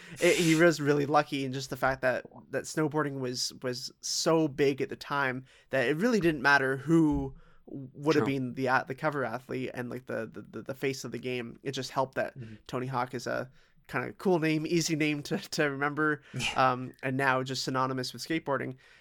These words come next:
Speaker 1: And, you know,
Speaker 2: Mm-hmm.
Speaker 1: Shaun White definitely has that a bit with snowboarding too, but I think with the S S X and just the way S S X was created and developed, I think having a, a one-person show, you know, and really pushing towards, like, that,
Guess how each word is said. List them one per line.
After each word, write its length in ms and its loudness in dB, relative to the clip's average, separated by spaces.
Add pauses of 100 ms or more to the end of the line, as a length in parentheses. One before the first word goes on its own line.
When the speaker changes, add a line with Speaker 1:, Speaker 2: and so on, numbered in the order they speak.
(100)
Speaker 1:
And, 380 -2 (120)
you 100 -4
know, 60 2
Speaker 2:
Mm-hmm. 60 0
Speaker 1:
Shaun 260 2
White 160 0
definitely 300 -2
has 200 -2
that 120 -4
a 20 -10
bit 240 -6
with 160 -8
snowboarding 580 -2
too, 180 0
but 160 0
I 80 0
think 300 -2
with 180 -4
the 160 -4
S 160 -4
S 160 -6
X 220 -2
and 80 -6
just 320 -6 (280)
the 100 0
way 320 2
S 240 -4
S 100 -8
X 160 -6
was 140 -10
created 480 -4
and 100 -6
developed, 480 -2 (320)
I 40 -4
think 180 -6
having 340 -2
a, 260 -4 (360)
a 100 2
one-person 680 -2
show, 480 0 (220)
you 60 -8
know, 160 0
and 220 -2
really 200 -2
pushing 400 -2
towards, 440 -6
like, 100 -6
that, 220 -2